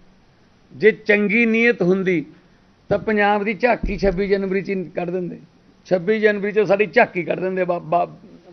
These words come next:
ਮਤਲਬ, ਰਿਜੈਕਟ ਕਰ ਦਿੰਦੇ। ਆਰ ਡੀ ਐਫ ਦਾ ਸਾਡਾ ਪੈਸਾ ਰੋਕੀ ਬੈਠੇ ਆ,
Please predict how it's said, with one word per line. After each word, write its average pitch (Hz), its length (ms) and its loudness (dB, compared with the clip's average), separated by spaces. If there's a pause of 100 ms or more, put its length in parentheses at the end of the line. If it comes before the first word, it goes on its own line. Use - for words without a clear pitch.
ਮਤਲਬ, 156 420 -4 (300)
ਰਿਜੈਕਟ 160 300 0
ਕਰ 139 140 -4
ਦਿੰਦੇ। 95 240 -12 (3500)
ਆਰ 196 200 4
ਡੀ 220 200 2
ਐਫ 180 140 2
ਦਾ 190 120 2
ਸਾਡਾ 214 200 4
ਪੈਸਾ 170 280 2
ਰੋਕੀ 175 260 -2
ਬੈਠੇ 160 340 0
ਆ, 151 60 -6